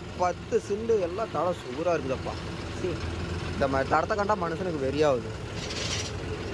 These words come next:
அதான், ஐயோ அம்மா. ஒரு ஏக்கராவுக்கு பத்து சென்ட் கம்மிங்களாம். எனக்கு அந்த துல்லியம்லாம் தெரியாது.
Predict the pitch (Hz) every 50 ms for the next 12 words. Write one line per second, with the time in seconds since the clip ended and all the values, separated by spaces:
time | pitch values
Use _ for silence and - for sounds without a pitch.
0 | - - - - - - - - - - - - - - - - - - - -
1 | - - - - - - - - - - 120 151 156 170 165 165 147 147 143 135
2 | 135 135 127 - - - - - - - - - - - - - - - - -
3 | - - - - - - - - 151 156 170 175 170 156 156 170 185 220 240 233
4 | 240 247 247 240 226 214 185 180 190 202 240 262 269 254 - - - - - -
5 | - - - - - - - - - - - - - - - - 180 185 196 180
6 | - - 262 - - 370 240 254 269 254 - 196 196 214 226 220 208 185 165 156
7 | 147 - - - - - - - - - - - - 165 160 170 175 175 175 170
8 | 170 - - 190 196 202 214 214 208 202 202 220 233 226 226 214 226 233 240 226
9 | 226